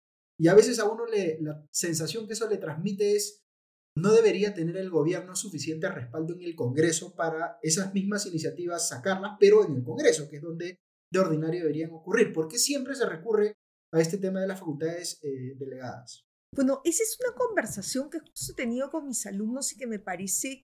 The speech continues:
Speaker 2: bueno, coincido con lo que planteas en la pregunta. Lo lógico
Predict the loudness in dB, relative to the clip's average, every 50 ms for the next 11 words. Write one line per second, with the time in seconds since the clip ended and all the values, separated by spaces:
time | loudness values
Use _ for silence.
0 | _ -12 -6 -2 -2 0 -2 -2 -6 -8 -8 -8 -6 -4 -2 -2 -2 -2 -2 -2
1 | -2 -2 -2 -2 -2 -4 -2 -2 -2 -2 -4 -6 -8 -8 -8 -8 -8 -8 -10 -12
2 | _ _ _ _ _ _ -2 -2 -2 0 2 0 0 0 0 -2 -4 -4 -6 -8
3 | -8 -8 -8 -8 -8 -8 -4 -4 -2 -2 0 0 -2 0 2 4 4 4 2 -2
4 | -6 -12 -12 -12 -12 -8 -4 -2 -2 0 0 -2 -6